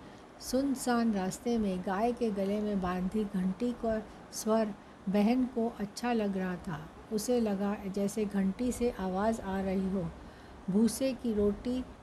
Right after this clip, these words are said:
सिसुन के साथ खाएगा, हाँ दीदी, चक्की की ओट में सोएगा, हाँ दीदी, झाड़ू की मार सहेगा, हाँ दीदी, हाँ।" घंटी मानो यही बातें बोल रही थी और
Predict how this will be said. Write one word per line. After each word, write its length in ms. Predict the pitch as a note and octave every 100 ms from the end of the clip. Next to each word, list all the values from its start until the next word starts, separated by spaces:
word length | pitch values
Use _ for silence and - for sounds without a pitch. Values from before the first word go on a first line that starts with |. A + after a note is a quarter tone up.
| - - - -
सिसुन 540 | C4 B3 D4 D4 B3+
के 200 | A3 A#3+
साथ 340 | G#3+ A3 G3 G3+ - -
खाएगा, 680 | G#3 G3 G3+ G3+ A3 B3+ - - - - -
हाँ 180 | A#3+ B3
दीदी, 520 | A#3+ A#3+ C4 C4+ A#3 - - - -
चक्की 400 | G#3+ - B3+ A#3
की 240 | A#3+ A3+ G#3+
ओट 280 | A#3 A3+ A3+
में 280 | A3+ A#3
सोएगा, 720 | G#3 - G3 G3+ G3+ A3+ B3 A#3
हाँ 220 | G3+ A3 A#3+
दीदी, 480 | A3+ A3 B3+ B3+ C4+ G#3+ -
झाड़ू 380 | G3 G3 A#3
की 220 | B3 B3+ A#3
मार 360 | G#3 G#3+ A#3
सहेगा, 720 | G#3+ G#3 G3 G#3+ G#3 A#3 B3 -
हाँ 220 | F#3+ B3 A#3+
दीदी, 360 | A3 G#3 A3
हाँ।" 360 | G#3 G#3+ G3+ D#3 - - - - F3+
घंटी 480 | F3 G3 G3+ C4 C4
मानो 380 | A#3 G#3 G#3+ A3
यही 320 | G3+ G#3+ B3
बातें 580 | G3+ G3 G3 G#3+ G#3 F#3+
बोल 200 | G#3 A3+
रही 300 | F#3+ F#3+ G3
थी 260 | G3+ E3 - - - - A3
और 320 | G3+ A#3